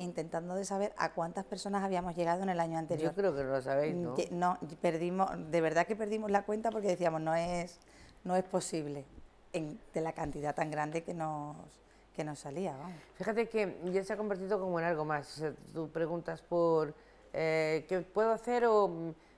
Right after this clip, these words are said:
Speaker 2: eh, "tengo un problema, ¿no? M-, mi madre se ha caído, una, una silla de ruedas", un, "llama a Cruz Roja".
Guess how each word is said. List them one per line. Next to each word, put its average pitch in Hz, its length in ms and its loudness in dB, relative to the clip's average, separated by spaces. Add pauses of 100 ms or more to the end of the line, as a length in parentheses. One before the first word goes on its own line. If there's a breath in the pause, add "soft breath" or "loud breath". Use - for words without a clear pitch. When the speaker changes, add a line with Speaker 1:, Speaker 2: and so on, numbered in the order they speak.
(120)
Speaker 2:
eh, 135 280 -2
"tengo 185 180 -4
un 196 100 -4
problema, 208 420 2
¿no? 202 120 0 (140)
M-, 160 280 -4
mi 160 160 -6
madre 170 260 2
se 180 100 -6
ha 170 80 -2
caído, 202 420 0
una, 175 500 -2
una 156 200 -8
silla 160 280 -2
de 151 80 2
ruedas", 208 360 4
un, 190 180 -2 (380 soft breath)
"llama 185 160 2
a 185 60 2
Cruz 175 160 -2
Roja". 120 240 2